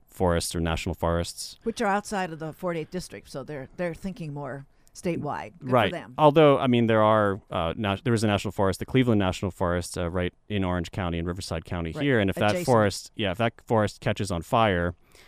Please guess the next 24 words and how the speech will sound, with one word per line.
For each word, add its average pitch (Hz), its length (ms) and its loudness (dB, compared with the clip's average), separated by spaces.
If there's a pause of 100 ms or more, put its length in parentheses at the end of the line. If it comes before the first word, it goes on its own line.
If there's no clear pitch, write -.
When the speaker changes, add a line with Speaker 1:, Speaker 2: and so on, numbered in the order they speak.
(120)
Speaker 1:
um, 92 240 -2
the 95 100 -6
smoke 107 340 2
will 95 140 0
blow 87 320 2
over, 82 340 -4 (200)
over 95 140 -4
Speaker 2:
Oh, 82 40 -6
good - 80 -4
Speaker 1:
here, 90 300 0
Speaker 2:
point. - 120 -10
Speaker 1:
and, 82 400 -6 (540)
uh, 85 160 -2
will 90 160 -4
definitely 95 400 0
be 80 80 -4
noticed 82 420 -2
by 82 160 -2
the, 80 180 -8 (180)
the 98 60 -6
members 82 300 -4
of 87 80 -6
the 71 80 -14
forty-eighth 82 520 -6